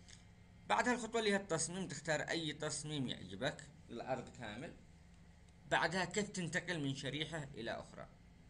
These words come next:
يا إما عند النقل بالماوس أو تحدد زمن لكل شريحة. لاحظوا معي هذه النقطة، ها؟ بس أنا بفعل ألبوم صور مرة واحدة.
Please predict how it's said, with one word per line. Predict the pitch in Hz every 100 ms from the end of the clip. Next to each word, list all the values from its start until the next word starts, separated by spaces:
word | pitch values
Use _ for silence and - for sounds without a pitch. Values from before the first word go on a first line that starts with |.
| - - - -
يا | 107 160 196
إما | 202
عند | 185 185
النقل | 196 185 175
بالماوس | 175 175 208 220 -
أو | - 151 175
تحدد | - 165 156
زمن | 160 139 165 156
لكل | 135 135 117
شريحة. | 107 92 87 - - - - - - - - - - - - - - - - - -
لاحظوا | 117 147 156
معي | 160
هذه | 160 135
النقطة، | 104 95 - 101 143
ها؟ | 190 - - - - - - - - - - -
بس | 143 170
أنا | 240
بفعل | 220 208 202 240 - - - - -
ألبوم | 226 156 151
صور | 139 196 233
مرة | 170 147 98
واحدة. | 82 - 82